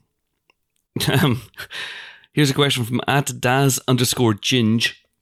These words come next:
Does the pod feel they have toned down the violence of Boba from the Rodriguez-directed episode of The Mandalorian?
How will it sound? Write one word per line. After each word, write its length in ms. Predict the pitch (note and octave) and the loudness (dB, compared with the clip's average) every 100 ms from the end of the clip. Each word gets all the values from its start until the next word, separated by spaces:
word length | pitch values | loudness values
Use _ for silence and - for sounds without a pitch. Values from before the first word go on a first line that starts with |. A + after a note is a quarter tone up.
| _ _ _ _ G2+ | _ _ _ _ 0
Does 240 | C#3 C3 | 4 4
the 80 | B2+ | 2
pod 280 | B2+ B2 G#2+ | 0 0 0
feel 300 | B2+ A2+ G2+ | 2 4 4
they 120 | G2 | 4
have 180 | G2+ - | 4 0
toned 300 | - A2+ G2+ | 2 2 4
down 200 | G2+ G2 | 2 2
the 80 | F#2 | 0
violence 500 | - G2+ A2 F#2 - | -2 2 2 2 0
of 180 | F2+ F#2 | -2 2
Boba 340 | F2 D2+ D#2+ | 2 2 -2
from 260 | - F#2 E2+ | 0 2 2
the 100 | E2+ | 2
Rodriguez-directed 920 | F2 - G2 F#2+ F#2 - F#2 - - | 2 2 2 2 2 0 0 0 -2
episode 420 | G#2+ A#2+ - E2+ - | 0 2 2 2 2
of 160 | F2 - | -2 -2
The 60 | |
Mandalorian? 640 | D#2+ D#2+ D#2 D2 C#2 A1 | 0 0 -2 -4 -4 -8